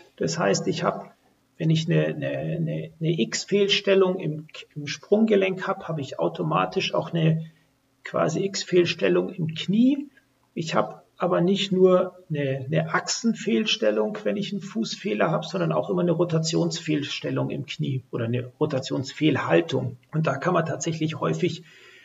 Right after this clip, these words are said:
auch über eine Einlagenversorgung das Problem am Knie lösen, obwohl der Patient ja eigentlich sagt,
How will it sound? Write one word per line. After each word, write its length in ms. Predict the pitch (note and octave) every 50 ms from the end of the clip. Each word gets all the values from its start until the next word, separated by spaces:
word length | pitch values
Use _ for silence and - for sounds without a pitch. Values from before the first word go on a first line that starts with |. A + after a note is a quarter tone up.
| - - _
auch 200 | - - - -
über 160 | - D#2+ C#3+
eine 180 | - C#2+ - -
Einlagenversorgung 1200 | - F2+ G2 G#2 - - F2+ F2 E2+ F2+ E2 - - - D#2+ - E2+ D#2+ D#2+ D#2+ F2+ F#2 F2
das 180 | E2 - - -
Problem 480 | - - C#3 C3+ C3+ D3 E3 F#3 G3
am 160 | - C3+ B2+ -
Knie 480 | - - F3 G3 G#3+ A3+ A3 A3+ - - _ _ _ _ _ _ _
lösen, 600 | C#3+ C#3 C#3 D#3+ F3 - A3 - - A2+ A2 A2+
obwohl 360 | - - - - - - E2
der 100 | E2+ F2
Patient 540 | E2 D#2+ D#2+ - - - - F3 F3+ F3+ -
ja 100 | - -
eigentlich 380 | - F3 E3+ F#3 F#3+ E3+ D#3+ -
sagt, 320 | E3+ E3+ E3 D#3+ D#3+ -